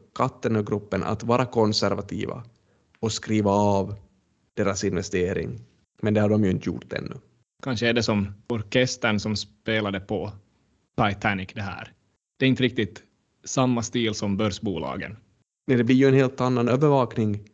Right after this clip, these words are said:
Speaker 1: när man övervakas av analytiker och aktieägare. Och när de kräver att ledningsgruppens och styrelsen är ansvariga för vad som rapporteras,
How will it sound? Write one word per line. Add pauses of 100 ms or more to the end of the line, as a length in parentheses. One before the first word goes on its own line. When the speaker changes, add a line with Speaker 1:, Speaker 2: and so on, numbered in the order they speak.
(280)
Speaker 1:
när
man
övervakas
av
analytiker
och
aktieägare. (400)
Och
när
de
kräver
att (340)
ledningsgruppens (140)
och
styrelsen
är
ansvariga (420)
för
vad
som
rapporteras,